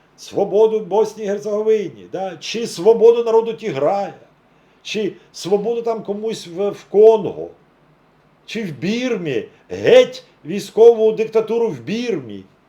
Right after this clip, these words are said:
А? Нічого такого не було. Тому тепер, коли Україна дійсно, вак-, навколо України найголовніша проблема в світі, ми бачимо,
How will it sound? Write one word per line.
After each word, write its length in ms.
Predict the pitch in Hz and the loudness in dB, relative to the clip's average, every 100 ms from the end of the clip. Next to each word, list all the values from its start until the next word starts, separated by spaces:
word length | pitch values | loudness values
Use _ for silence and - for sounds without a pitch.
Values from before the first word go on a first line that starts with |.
| _ _ _ - _ - | _ _ _ -20 _ -8
А? 280 | 175 202 156 - _ _ _ _ _ _ _ _ _ 135 131 | -2 -2 -4 -12 _ _ _ _ _ _ _ _ _ -20 -18
Нічого 360 | 139 - 117 101 | -16 -10 -8 -8
такого 340 | 92 90 78 | -12 -14 -16
не 100 | 78 | -18
було. 200 | 78 76 _ _ _ - - - _ _ - | -20 -20 _ _ _ -20 -20 -20 _ _ -12
Тому 220 | 131 170 | -8 -8
тепер, 640 | 170 156 185 220 233 196 - | -8 -8 -6 -4 -4 -4 -4
коли 720 | 151 151 175 180 170 160 147 | -4 -4 -2 -4 -4 -4 -6
Україна 500 | 147 139 139 160 147 | -6 -8 -8 -8 -10
дійсно, 800 | 110 123 175 180 165 - 127 120 | -10 -8 -6 -6 -8 -10 -12 -10
вак-, 240 | 113 - 131 | -10 -12 -12
навколо 380 | 120 - 135 131 | -18 -10 -6 -6
України 360 | - 131 123 | -6 -8 -8
найголовніша 760 | 117 117 104 120 117 131 - 120 | -10 -10 -8 -8 -8 -10 -10 -10
проблема 440 | 110 101 113 104 | -10 -8 -8 -10
в 60 | 98 | -16
світі, 480 | - 107 131 113 107 | -18 -14 -14 -12 -16
ми 60 | 104 | -14
бачимо, 520 | 110 117 113 113 | -14 -14 -18 -20